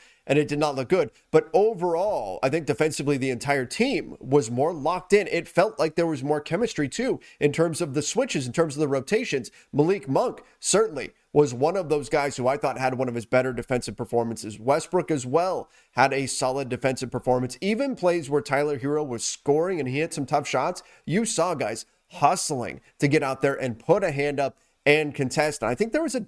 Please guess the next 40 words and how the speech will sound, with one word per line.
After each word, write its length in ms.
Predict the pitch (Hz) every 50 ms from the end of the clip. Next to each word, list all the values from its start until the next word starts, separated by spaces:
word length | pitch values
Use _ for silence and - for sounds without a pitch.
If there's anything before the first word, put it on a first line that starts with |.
| _ _
difference 680 | - 196 247 294 - - 302 240 151 - - - - - -
across 380 | 147 143 - 220 269 277 -
the 100 | - 220
team. 360 | 175 - - 220 277 277 208
I 40 | 160
mean, 140 | 151 147 135
credit 320 | 123 - 180 226 254 247
to 80 | - 220
Russ, 320 | 185 170 180 196 202 - - _ - - _ _
credit 300 | - - 175 233 277 269
to 60 | - 208
Malik 320 | 196 185 185 190 185 -
Monk. 280 | 156 156 165 170 - 120
I 20 |
thought 220 | 120 143 143 147
they 100 | 147 139
played 340 | 131 - 135 131 127 107 -
better 320 | - 127 123 160 156 202 214
defensively, 760 | 185 175 156 - 170 175 180 - 214 190 208 233 240 247 - _ _ _ _ _ _ -
but 180 | 151 156 156
team-wide, 840 | - - - 202 226 247 233 165 143 131 160 190 196 190 151 120 - - _ _ _ _ _ _ -
I 80 | - 131
felt 200 | - 156 143 -
like 180 | 151 151 147
the 60 | 143
defense 440 | 135 120 147 165 151 - 117 110 -
took 240 | - - - 147 -
a 80 | 117 110
step 400 | - - - 165 147 143 - -
forward 440 | - - 151 151 156 165 175 180
in 140 | 160 160 156
this 220 | 156 175 170 - -
one, 280 | 196 208 226 226 220 - _ _ _ -
not 460 | 127 135 165 226 285 - - - 127 - 131 131
just 500 | 120 110 113 123 147 170 208 - - -
in 160 | - - 196 196
execution, 760 | 214 233 226 - 214 - - 226 240 - - 269 269 262 262 - _ _ _ _ -
but 100 | - 139
also 340 | 156 170 185 - - 185 170
in 120 | 160 147